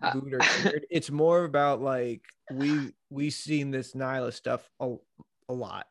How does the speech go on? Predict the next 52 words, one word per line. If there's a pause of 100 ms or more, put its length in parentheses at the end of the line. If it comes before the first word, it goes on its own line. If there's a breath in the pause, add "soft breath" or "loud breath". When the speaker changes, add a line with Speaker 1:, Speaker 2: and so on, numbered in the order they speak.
(260)
Speaker 2:
Like,
she's
gonna
be
the
monster
heel, (260 soft breath)
and
then
we're
gonna
get
the
underdog
baby
face,
and
then
I'm
like, (540)
we've
seen
that
so
many
times
with
th-,
with
them.
And,
and
not,
not
to
discredit
Nyla, (280)
it's
just
that
when
the
women's
division
was
floundering, (240)
that's
really
the
only
story
they